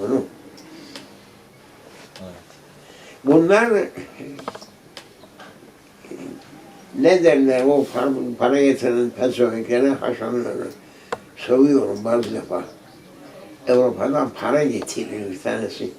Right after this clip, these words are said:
Speaker 2: I M F.
Speaker 1: He?
Speaker 2: I M F.
Speaker 1: Hı hı.
Speaker 2: I M F.
Speaker 1: I M F. Ne demektir o?
Speaker 2: Avrupa Birliği işte.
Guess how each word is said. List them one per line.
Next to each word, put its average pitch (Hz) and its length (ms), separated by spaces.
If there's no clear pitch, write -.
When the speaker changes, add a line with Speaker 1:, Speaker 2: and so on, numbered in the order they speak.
Speaker 2:
I 123 100
M 123 180
F. 120 60
Speaker 1:
He? 160 260
Speaker 2:
I 104 120
M 107 80
F. 143 160
Speaker 1:
Hı 147 80
hı. 143 200
Speaker 2:
I - 40
M 143 140
F. - 100
Speaker 1:
I 113 40
M 110 160
F. 123 180
Ne 165 180
demektir 123 460
o? 160 140
Speaker 2:
Avrupa 143 380
Birliği 107 420
işte. - 340